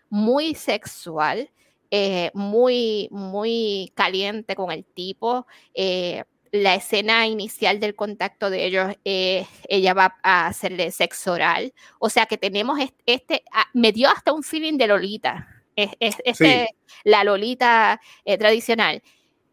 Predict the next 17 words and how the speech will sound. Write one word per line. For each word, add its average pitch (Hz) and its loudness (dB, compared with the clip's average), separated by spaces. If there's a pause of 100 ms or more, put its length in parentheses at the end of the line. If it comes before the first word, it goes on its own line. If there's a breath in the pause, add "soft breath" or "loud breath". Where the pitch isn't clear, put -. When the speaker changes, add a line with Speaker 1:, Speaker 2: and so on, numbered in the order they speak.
(520)
Speaker 1:
Y 262 4
entonces 240 -2
uno 294 -2
dice, 277 2
¿para 208 6
dónde 240 2
va 185 4
esto? - -4
Porque 220 -2
cuando 220 4
yo 226 6
la 285 4
encuentro 370 -2
enlistada 285 2
en, 208 -8
en 208 -6
películas, 247 -4